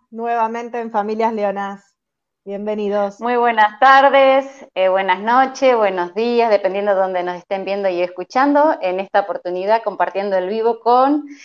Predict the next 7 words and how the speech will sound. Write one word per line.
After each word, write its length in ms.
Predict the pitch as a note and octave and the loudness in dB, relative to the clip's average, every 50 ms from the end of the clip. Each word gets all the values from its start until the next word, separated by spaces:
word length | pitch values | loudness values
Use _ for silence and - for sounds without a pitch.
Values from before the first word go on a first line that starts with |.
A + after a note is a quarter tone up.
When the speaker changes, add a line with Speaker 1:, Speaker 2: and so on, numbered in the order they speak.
| - - - - _ - | -20 -20 -20 -12 _ 2
Speaker 2:
el 360 | A#3+ A#3+ A#3+ B3 C4 B3+ G3+ | 4 4 6 4 4 2 4
doctor 580 | A3 G#3 G#3 G#3 G#3 - B3+ C4 C4 C4 A#3+ | 4 4 2 2 0 2 4 4 4 2 2
Nicolás 680 | C#4 D4 D4+ E4 E4 E4 E4 C#4 C4 B3+ B3+ B3+ C4+ C4 | 2 4 4 4 4 4 4 4 4 6 6 4 4 4
Eduardo 600 | - A#3 A3+ A3+ A3+ A#3 A#3 A#3+ A3 A#3+ A#3+ A#3+ A3+ - - - | 2 2 4 4 6 6 4 4 4 4 4 4 2 0 -4 -10
Schnitzler, 1300 | - - - - - _ _ - A#3+ B3+ D4 D4+ D#4+ E4+ E4 E4+ - - - F#3+ D#3+ F#3 F#3+ F#3+ F#3+ G3 G3+ | -18 -14 -14 -14 -14 _ _ -4 0 2 4 4 4 4 2 0 -6 -12 -12 -8 -4 0 4 4 4 4 4
<laughs> 0 | |
espero 400 | - G#3 G#3 - D#4 D4 C#4+ C#4+ | 2 -2 0 0 0 0 0 0